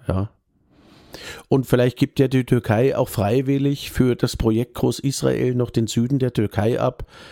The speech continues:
nachdem ja Stunden, nachdem die sogenannten Rebellen gewonnen haben, ausgebildet, protegiert von, ähm, Israel. Ja,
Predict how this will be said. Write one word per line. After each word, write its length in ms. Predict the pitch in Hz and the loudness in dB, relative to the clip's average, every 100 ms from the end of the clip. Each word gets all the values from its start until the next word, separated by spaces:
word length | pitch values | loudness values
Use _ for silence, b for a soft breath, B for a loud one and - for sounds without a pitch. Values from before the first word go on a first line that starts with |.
| B B - | B B -2
nachdem 520 | 117 - 110 117 131 | 0 2 2 4 2
ja 420 | 127 123 123 120 b b | 2 2 0 -2 b b
Stunden, 840 | - - 135 151 - 147 139 139 | -2 2 4 2 2 2 2 0
nachdem 460 | 135 135 - 123 131 | 0 0 0 0 0
die 100 | 135 | 0
sogenannten 720 | - 113 135 135 127 135 - | 0 2 2 0 0 0 0
Rebellen 580 | 120 117 107 131 135 | 0 2 2 2 0
gewonnen 400 | 139 120 120 127 | 0 0 0 0
haben, 460 | 117 117 117 120 120 | 0 0 0 0 -2
ausgebildet, 1040 | - 110 - 131 - 123 123 120 117 - - B B B B B - | -2 -4 -2 -4 0 0 0 0 -2 -4 -20 B B B B B -4
protegiert 960 | 131 120 117 - 107 135 139 - - _ b b b b - | -2 0 -2 0 0 0 -2 -6 -16 _ b b b b -16
von, 640 | - - 113 127 127 117 104 - _ - | -4 0 2 2 2 0 -4 -14 _ -4
ähm, 600 | 95 104 113 117 110 107 - _ _ _ _ - | 0 0 -2 -2 -2 -4 -10 _ _ _ _ 0
Israel. 800 | 156 - 135 127 127 123 123 117 _ b b b b b b | 0 2 0 0 0 0 0 -4 _ b b b b b b
Ja, 500 | 104 101 113 127 123 | -4 -2 0 0 -4